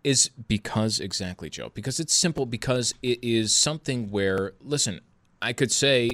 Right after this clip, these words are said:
and sit here and, um, you know, run through a list of why maybe these types of guns shouldn't be sold to anybody, anywhere, regardless of age, in the U S. But I know that's not gonna happen.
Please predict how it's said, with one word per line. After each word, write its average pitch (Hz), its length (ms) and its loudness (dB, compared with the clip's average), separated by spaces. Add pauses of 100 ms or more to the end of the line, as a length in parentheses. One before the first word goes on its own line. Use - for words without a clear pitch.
(120)
and 107 160 -6
sit - 220 2
here 107 540 2
and, 92 680 -6 (640)
um, 87 420 -6
you 98 80 -4
know, 98 120 0
run 104 240 -2
through 104 200 0
a 92 40 0
list 110 260 0
of 95 140 -2
why 95 500 0
maybe 101 460 -2
these 92 560 -4 (100)
types - 320 -4
of 95 140 -10
guns 104 520 -2 (280)
shouldn't 113 340 0
be 117 80 -2
sold 113 400 0
to - 140 -6 (100)
anybody, 113 640 -2 (120)
anywhere, 107 420 -2 (120)
regardless 117 480 -2
of 107 140 -6
age, 90 440 -4 (540)
in 110 160 2
the 101 100 2
U 101 200 2
S. 151 320 -2 (720)
But 117 460 4 (560)
I 123 100 0
know 190 160 4
that's 123 200 2
not 120 140 -2
gonna 104 140 2
happen. 147 320 -6